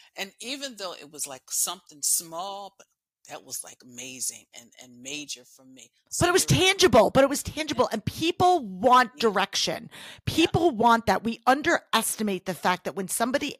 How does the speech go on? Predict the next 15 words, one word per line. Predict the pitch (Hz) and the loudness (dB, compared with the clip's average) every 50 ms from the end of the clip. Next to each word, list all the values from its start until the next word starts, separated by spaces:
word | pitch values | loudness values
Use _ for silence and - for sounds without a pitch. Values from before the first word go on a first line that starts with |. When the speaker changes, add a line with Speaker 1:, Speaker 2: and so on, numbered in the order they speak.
| - | -4
Speaker 2:
asks | - 185 175 185 196 - - - - | 0 2 2 2 0 -4 -8 -10 -10
and | 170 160 | -8 -6
they | 180 190 | -4 0
don't | 190 233 226 - | 2 2 0 0
know | 190 180 180 | -2 -6 -4
what | - - 208 - | -2 -4 -4 -4
to | - - | -6 -8
do, | 185 160 - - 170 160 - - 190 226 240 269 _ _ - - - - - - - 165 - - - _ _ 170 | -8 -10 -8 -6 -6 -4 -4 -2 -2 -2 -4 -4 _ _ -20 -20 -20 -18 -18 -18 -18 -20 -20 -20 -20 _ _ -20
Speaker 1:
Mm-hmm. | 175 180 180 _ _ _ _ - | -20 -20 _ _ _ _ _ -8
Speaker 2:
you | 190 190 254 311 359 | -2 4 4 6 6
are | 381 | 6
giving | 349 226 - 311 277 302 269 | 4 2 0 0 0 0 0
them | 262 240 233 | 0 0 0
a | 214 208 | -2 -2
gift | 175 147 - - - 202 220 220 - - - - - - - | -4 -10 -12 -6 0 4 4 4 4 0 -4 -16 -14 -14 -12